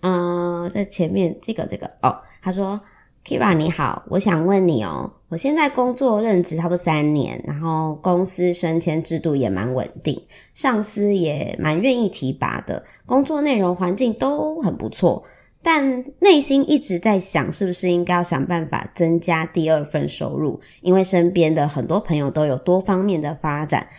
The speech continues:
譬如说快电商啊、兼差美甲、美睫啊等美容的副业，然后他在想说自己是不是也应该要像他们一样顾好本业，呃，是顾好像他们一样有副业呢，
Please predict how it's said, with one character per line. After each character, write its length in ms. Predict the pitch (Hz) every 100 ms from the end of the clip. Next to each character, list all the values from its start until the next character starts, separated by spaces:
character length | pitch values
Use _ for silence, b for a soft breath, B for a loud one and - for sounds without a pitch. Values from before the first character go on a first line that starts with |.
| B
譬 100 | -
如 140 | 185 160
说 320 | - 165 160
快 160 | 185
电 200 | 180 185 170
商 260 | 170 156
啊、 160 | 151 151
兼 240 | 160 160
差 320 | 170 165 160
美 260 | 160 143 143
甲、 300 | 139 139 123
美 260 | 104 92 -
睫 240 | - 80
啊 280 | 92 85 85 -
等 180 | 113 -
美 240 | 80 127
容 160 | 123 143
的 120 | 151
副 260 | - 165
业， 260 | 135 156 - B B B
然 180 | 156 151
后 120 | 170
他 160 | 175 185
在 120 | 202
想 240 | 190 135
说 220 | 135 156
自 160 | 156 196
己 180 | 170 139
是 140 | -
不 100 | 147
是 240 | 147 165 147
也 240 | 127 92
应 220 | 110 151
该 140 | 151 160
要 100 | 151
像 220 | 151 156
他 140 | 147
们 180 | 139 127 -
一 220 | 110 104
样 200 | 147 139
顾 160 | - 151
好 300 | 143 117 b b b _
本 260 | - 131 71
业， 320 | 180 170 139 - - _ _
呃， 140 | 190 180 B
是 280 | - 269 262
顾 240 | 262 320
好 580 | 214 175 147 143 135 202 -
像 240 | - 320 247
他 160 | 233
们 160 | 233 196
一 100 | 156
样 380 | 214 202 165 151
有 160 | 160 135
副 240 | - 233
业 200 | 220 214
呢， 280 | 170 165 165